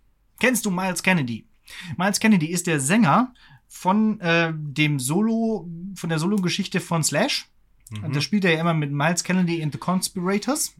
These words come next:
Speaker 2: Mhm.
Speaker 1: Ähm, das ist der Sänger. So, ja.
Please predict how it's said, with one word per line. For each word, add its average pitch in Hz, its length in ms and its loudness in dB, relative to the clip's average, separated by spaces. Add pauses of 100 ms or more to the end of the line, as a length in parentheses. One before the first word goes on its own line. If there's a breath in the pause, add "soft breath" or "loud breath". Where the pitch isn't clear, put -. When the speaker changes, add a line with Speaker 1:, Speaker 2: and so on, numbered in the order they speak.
Speaker 2:
Mhm. 127 360 -10 (560)
Speaker 1:
Ähm, 151 440 4 (420 loud breath)
das 139 120 -6
ist 127 60 -2
der 135 100 2
Sänger. 127 380 2 (320)
So, - 320 -12
ja. 185 260 2